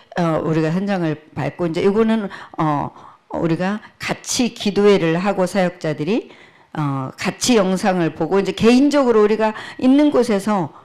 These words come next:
오늘도 행복한 충분한 기도, 찬양하며 드리는 예배, 바울과 지금 실라가 그 매맞고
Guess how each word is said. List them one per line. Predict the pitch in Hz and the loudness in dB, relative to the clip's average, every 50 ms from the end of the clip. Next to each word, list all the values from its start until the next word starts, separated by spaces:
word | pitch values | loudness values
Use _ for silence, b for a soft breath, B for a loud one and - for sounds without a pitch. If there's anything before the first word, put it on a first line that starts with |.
| B B B B B _ | B B B B B _
오늘도 | - 226 233 254 277 269 254 240 233 233 240 254 277 294 320 - - B B B B B B B B B _ _ _ _ _ _ _ | 2 4 4 6 6 4 4 2 2 4 4 4 4 4 2 -2 -8 B B B B B B B B B _ _ _ _ _ _ _
행복한 | - - - 427 415 415 330 330 370 370 370 - - 277 262 269 269 | -8 -6 -4 -2 -2 -2 0 -2 -4 -4 -2 -2 -2 -2 0 -2 -4
충분한 | - - - 180 - 175 170 139 - 120 - - - - - 359 349 330 320 339 294 285 254 220 202 180 | -4 -6 -4 -4 -4 -4 -4 -6 -8 -10 -10 -12 -12 -8 -4 -2 0 2 2 2 0 0 -2 -4 -6 -10
기도, | - - 170 - 170 151 139 - _ _ b b b b b b b b b b b b b b _ | -12 -12 -8 -6 -6 -6 -8 -12 _ _ b b b b b b b b b b b b b b _
찬양하며 | - - - - - 302 320 320 302 311 311 302 294 277 247 262 233 233 226 226 214 220 | -8 -6 -6 -4 -2 0 0 2 2 2 2 2 0 -2 -2 -4 -4 -2 -2 -4 -4 -4
드리는 | - 208 180 190 190 190 180 170 165 | -6 -6 -4 -4 -2 -2 -2 -2 0
예배, | 165 170 170 - 202 190 165 - B B B B | 0 -2 0 0 0 0 0 -4 B B B B
바울과 | - - 165 196 202 214 226 220 208 202 180 | -4 0 2 4 6 6 4 4 2 0 0
지금 | 185 185 190 196 185 | -2 -6 -4 -4 -4
실라가 | - - 233 226 220 208 - 180 180 175 B B B B B B B | -4 -2 0 0 0 0 0 -2 -2 -4 B B B B B B B
그 | - - - 320 | -4 2 4 4
매맞고 | 320 269 254 220 214 220 226 254 262 247 - - 214 214 214 208 175 143 - B | 4 6 4 4 6 6 6 4 4 0 -2 2 4 4 4 4 2 -2 -6 B